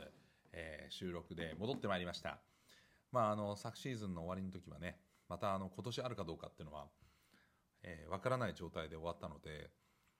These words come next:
まあ、本当に面白いシーズンだったし、えー、ウェンズデーエフワンタイムの番組をね、すごい楽しんでくださった方も多かったので、やっぱりグランプリの間の、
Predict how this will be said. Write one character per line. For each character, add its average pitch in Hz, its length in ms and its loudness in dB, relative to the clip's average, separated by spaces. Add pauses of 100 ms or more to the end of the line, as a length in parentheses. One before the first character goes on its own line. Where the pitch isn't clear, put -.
(180)
ま 101 80 2
あ、 - 20 0
本 123 200 2
当 160 120 2
に 156 80 2
面 147 140 0
白 160 100 0
い 131 60 2
シ - 160 -2
ー 95 40 2
ズ 92 100 -6
ン 80 40 -4
だ 76 80 -8
っ - 60 -10
た - 100 -12
し、 76 400 -6 (460)
え 85 280 -4
ー、 90 40 -2
ウ - 20 0
ェ 95 40 0
ン 92 40 -2
ズ 95 60 -6
デ 101 80 -2
ー - 20 0
エ 95 40 -2
フ 101 80 -4
ワ 104 40 0
ン 90 80 -4
タ 104 160 -2
イ 98 40 -2
ム 85 100 -4 (800)
の 87 140 -6 (480)
番 104 140 4
組 107 160 0
を 104 60 -2
ね、 120 120 -4
す - 120 -12
ご 98 40 2
い 87 80 2
楽 107 160 -2
し - 80 -6
ん 110 60 -2
で 85 60 -4
く - 80 -8
だ 80 80 -8
さ 87 80 -10
っ - 40 -10
た - 80 -10
方 76 200 -14
も - 180 -8
多 95 60 -4
か - 80 -10
っ - 80 -12
た 73 80 -12
の 73 100 -14
で、 78 220 -8 (600)
や 98 100 0
っ 95 40 -8
ぱ - 80 0
り 104 80 2
グ 90 80 2
ラ 101 80 8
ン 101 80 4
プ 98 80 -2
リ 104 80 0
の 98 180 0
間 95 240 0
の、 92 280 -4